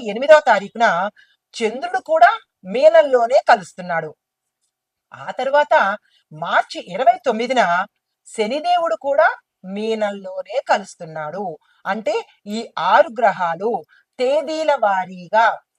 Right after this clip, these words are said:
మీన రాశిలోకి వచ్చి అక్కడ కూటమిగా ఏర్పడుతున్నాయి. ఈ కూటమి వల్ల,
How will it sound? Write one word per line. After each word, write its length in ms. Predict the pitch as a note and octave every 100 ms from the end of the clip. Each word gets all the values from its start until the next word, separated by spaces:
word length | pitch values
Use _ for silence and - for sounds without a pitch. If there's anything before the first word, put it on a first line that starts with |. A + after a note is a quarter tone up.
| -
మీన 420 | F#3 A#3+ E4+ E4
రాశిలోకి 760 | C#4 G#3 F#3 F#3 F#3+ G3 - F3
వచ్చి 440 | F3 - - B4 - _ _
అక్కడ 400 | F#3+ F#3+ - D4+ C#4 -
కూటమిగా 580 | C4 F#4+ G#4 G#3+ C4+ - -
ఏర్పడుతున్నాయి. 840 | F#3 E3+ F3+ D#3+ D#3+ D#3+ D3+ D3+ D#3 _ _ _
ఈ 180 | A3+ D4+ F4+ -
కూటమి 400 | D#4 D#4 C4 A#3
వల్ల, 320 | F#3+ F3+